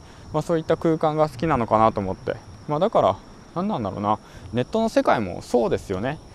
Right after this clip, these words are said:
あ、ここに行ったら彼がいるとかさ、ここに行ったらあの人がいるとかさ、あ、あそこに行ったらさ、あの、誰か活躍してる人がいるから、みんなで見-、見に行こうよとかさ。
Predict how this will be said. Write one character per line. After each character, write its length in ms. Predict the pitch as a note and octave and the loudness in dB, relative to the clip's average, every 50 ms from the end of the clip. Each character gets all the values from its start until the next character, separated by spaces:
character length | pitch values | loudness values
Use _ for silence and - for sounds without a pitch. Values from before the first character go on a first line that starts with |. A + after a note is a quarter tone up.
| - - - - - - - | -20 -20 -20 -20 -16 -8 -4
あ、 100 | D3+ D3+ | -4 -2
こ 120 | - F3+ | -2 0
こ 140 | - A#3+ A#3+ | 2 2 2
に 80 | A#3+ | 0
行 80 | A#3+ A#3+ | -2 -2
っ 40 | - | -2
た 100 | - A3+ | 0 4
ら 280 | G#3 D3+ G#2 F#2 G#2+ - - - - - - - | 6 6 6 4 2 -4 -12 -18 -20 -18 -2 2
彼 240 | - A3 G3+ E3+ A#2+ | 6 6 6 8 6
が 100 | A2 A2+ | 6 4
い 60 | A2+ | 2
る 100 | F#2+ F2 | 0 -2
と 100 | - - | -6 -10
か 120 | - - | -14 -12
さ、 200 | - - F#2+ G2+ - - | -10 -10 -10 -10 -12 -16
こ 100 | - - | -6 -2
こ 120 | - G3 G#3 | 0 0 0
に 80 | G#3 | 0
行 60 | G#3+ | 0
っ 20 | - | 2
た 120 | - G#3 | 2 4
ら 180 | D#3 A2+ G2+ - - - A#2+ | 4 4 2 0 -4 -6 -2
あ 100 | A#2 C3+ | 0 0
の 80 | F3 | 0
人 180 | F#3+ - C3+ G#2+ | 0 0 0 0
が 80 | F#2+ | 0
い 40 | F#2+ | 0
る 80 | F2+ - | -2 -4
と 60 | - | -8
か 60 | - G2+ | -12 -8
さ、 180 | - F#2+ F#2 F2+ - - - - - - - | -6 -6 -6 -6 -8 -18 -20 -20 -20 -10 -8
あ、 240 | C3 A#2+ - B2+ B2+ | -6 -6 -4 -6 -8
あ 20 | B2 | -8
そ 140 | - - - | -8 -6 -4
こ 80 | G3+ | -2
に 100 | F#3+ F#3+ | -2 -2
行 60 | F#3+ | -2
っ 20 | - | -2
た 100 | - D3 | -2 -2
ら 40 | A2+ | -2
さ、 240 | - - - - - - - - - - | -2 -6 -8 -8 -10 -16 -20 -20 -12 -6
あ 120 | - G#2 G2+ | -4 -4 -2
の、 220 | G2+ G2+ G2 G2+ | -2 -2 -2 0
誰 160 | A#2+ C#3+ C3+ | 2 2 2
か 80 | - F#2+ | 0 -2
活 240 | - - - - A#2+ | -4 -8 -6 -4 -4
躍 180 | A2+ G#2+ - | -4 -4 -6
し 100 | - - | -8 -6
て 100 | - C3 | -4 -4
る 60 | A2+ A#2 | -4 -4
人 180 | - - G#2+ | -4 -4 -4
が 80 | F2+ E2+ | -4 -4
い 40 | F2+ | -6
る 60 | - | -6
か 120 | - F#2 | -6 -8
ら、 60 | - - | -6 -6
み 120 | G#2 A#2+ | -4 -4
ん 40 | D3+ | -2
な 100 | D#3+ A#2+ | -2 -4
で 40 | E2+ | -4
見-、 140 | F#2 G#2 - - | -6 -6 -4 0
見 100 | D3+ F#3+ | 2 2
に 140 | F3+ B2 - | 2 2 0
行 40 | |
こ 60 | - G2 | -2 -6
う 40 | - | -8
よ 60 | - | -8
と 80 | - - | -12 -16
か 80 | - | -10
さ。 180 | - - - | -8 -8 -8